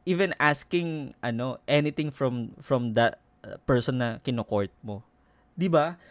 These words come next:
Pero sa, sa mata ng iba, parang katangahan yun, parang ganun. So, ayun, siguro depende.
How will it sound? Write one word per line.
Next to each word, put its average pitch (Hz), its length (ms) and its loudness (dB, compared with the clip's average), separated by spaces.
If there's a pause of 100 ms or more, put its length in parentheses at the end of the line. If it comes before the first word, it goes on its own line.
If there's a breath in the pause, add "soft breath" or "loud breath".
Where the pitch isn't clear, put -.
(280 soft breath)
Pero 240 240 6
sa, 247 240 4
sa - 160 0
mata 208 240 0
ng 202 240 0 (240)
iba, 139 480 2
parang 180 240 -4
katangahan 175 600 -2
yun, 139 280 -6
parang 139 320 -6
ganun. 110 400 -8 (1300 soft breath)
So, 185 440 2
ayun, 190 400 0
siguro 226 400 -6
depende. 123 1400 -6